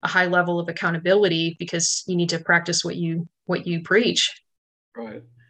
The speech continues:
Speaker 2: Yeah. I mean, and if we, I mean, if we just kind of pump out,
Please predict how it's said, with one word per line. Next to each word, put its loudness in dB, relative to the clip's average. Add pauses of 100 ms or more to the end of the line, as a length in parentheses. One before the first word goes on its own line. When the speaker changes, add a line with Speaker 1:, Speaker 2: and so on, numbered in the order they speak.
(500)
Speaker 2:
Yeah. 4
I 0
mean, 0
and -4
if -4
we, -2 (240)
I -8
mean, -6 (100)
if -8
we -2
just -6
kind -4
of -10
pump -6
out, -6